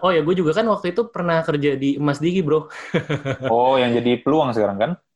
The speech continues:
Speaker 1: Peluang, sekarang jadi peluang.
Speaker 2: Ya, ya.
Speaker 1: Jadi
Speaker 2: Oh, pernah di
Speaker 1: gue
Speaker 2: Emas
Speaker 1: lumayan,
Speaker 2: Digi. Ya, ya, ya,
Speaker 1: lumayan
Speaker 2: ya.
Speaker 1: lihat-lihat juga
Speaker 2: Sama
Speaker 1: lah.
Speaker 2: Natali juga dulu ya berarti?
Speaker 1: Yoi.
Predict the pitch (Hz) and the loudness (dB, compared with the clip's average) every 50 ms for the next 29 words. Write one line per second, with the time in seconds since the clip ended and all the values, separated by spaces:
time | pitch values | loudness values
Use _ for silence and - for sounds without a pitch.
0 | _ _ _ _ _ _ 165 175 165 160 156 151 156 147 - 156 151 165 165 151 | _ _ _ _ _ _ -6 0 2 2 2 2 0 -2 -2 -2 0 2 2 2
1 | 143 143 143 139 120 110 107 107 104 104 101 123 139 151 160 - - 180 214 208 | 0 0 0 0 0 2 2 0 -2 -4 -6 -4 -2 -2 -2 -2 -2 -2 -2 0
2 | - 175 170 151 143 160 165 160 156 147 120 110 - 110 113 113 113 113 110 110 | 0 -2 0 0 0 0 2 2 0 0 0 -2 -2 0 0 2 2 2 2 2
3 | 104 104 104 98 101 98 98 98 98 95 95 95 143 143 147 147 147 143 139 139 | 2 2 2 0 0 0 0 0 -2 -2 -4 -6 -6 -6 -4 -4 -2 -2 -2 -2
4 | - 151 151 151 151 143 139 139 127 120 127 127 131 135 131 127 - 147 151 151 | 0 0 0 0 0 0 0 2 2 4 2 2 2 0 0 0 0 0 2 2
5 | 151 156 180 180 165 123 113 104 101 101 98 95 101 95 - 95 - - _ _ | 2 2 2 0 2 2 0 0 0 0 -2 -2 -4 -4 -4 -6 -10 -10 _ _
6 | _ _ _ _ _ _ _ _ _ - 151 160 165 165 165 151 143 135 135 | _ _ _ _ _ _ _ _ _ -2 0 2 2 2 2 2 2 2 0